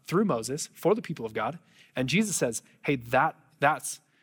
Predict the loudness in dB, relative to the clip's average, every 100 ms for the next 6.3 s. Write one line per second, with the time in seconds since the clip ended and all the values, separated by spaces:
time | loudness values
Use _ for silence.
0 | _ 2 4 4 2 2 2 0 0 0
1 | 2 2 2 -2 -2 -4 -2 0 -2 -4
2 | -6 -2 -2 -2 -6 -8 -10 -8 -10 -12
3 | -12 -12 -2 -2 0 -4 -4 -6 -6 -6
4 | -6 -8 -2 0 2 -2 -4 -6 -6 -10
5 | -4 -2 -2 -6 -12 -12 -10 -8 -6 -6
6 | -6 -6 -8